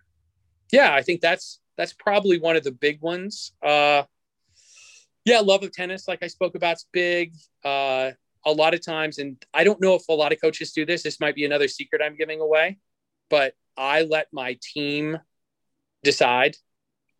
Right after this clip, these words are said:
a lot of times with players because they'll know better than I possibly can. So if Milo says a Kiwi kid isn't, not a good kid, or he, he has a bad reputation of cheating in tennis, or, you know what I'm,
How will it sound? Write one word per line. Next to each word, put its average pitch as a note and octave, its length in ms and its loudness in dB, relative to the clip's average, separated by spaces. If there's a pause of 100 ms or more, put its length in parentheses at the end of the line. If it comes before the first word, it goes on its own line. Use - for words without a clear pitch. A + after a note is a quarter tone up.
a D#3 40 4
lot C#3+ 220 4
of D3 100 -4
times D3+ 380 -6
with - 160 -4
players D#3 360 4
because C3 260 -8
they'll C#3+ 160 2
know C#3 240 4
better C3+ 240 0
than B2+ 180 -8
I C3 200 -2 (120)
possibly B2+ 440 -10
can. C3 320 -4 (680)
So C3 480 2
if C#3 160 -8
Milo D#3 340 2
says D#3 360 0
a C#3 40 -10
Kiwi D#3+ 360 -8
kid D#3+ 220 2
isn't, D3+ 340 -4 (440)
not C#3+ 200 0
a - 20 -4
good C#3 240 0
kid, D3+ 460 2
or B2+ 180 0
he, A#2+ 160 -6 (380)
he C3+ 420 -10 (160)
has C#3+ 180 2
a D3 40 4
bad C#3+ 200 2
reputation D3 580 -2
of - 100 -12
cheating D#3+ 440 -2
in D#3+ 100 -2
tennis, D#3+ 580 -2
or, C3 260 -2
you G#3+ 80 0
know A3+ 120 4
what A3 100 2
I'm, G3+ 160 -2